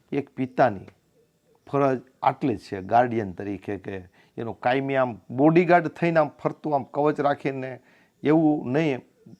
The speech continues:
બની જવાનું કે છોકરો નિર્ણય જ ન લઈ શકે, અને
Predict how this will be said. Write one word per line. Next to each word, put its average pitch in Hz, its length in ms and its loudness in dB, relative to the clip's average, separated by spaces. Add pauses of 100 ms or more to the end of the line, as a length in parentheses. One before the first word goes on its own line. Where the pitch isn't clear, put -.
(380)
બની 139 320 -2
જવાનું 107 420 0
કે 120 360 -4
છોકરો - 560 -2
નિર્ણય 151 420 2
જ 90 160 -8
ન 98 60 -8
લઈ 87 160 -10
શકે, - 260 -16
અને 104 100 -12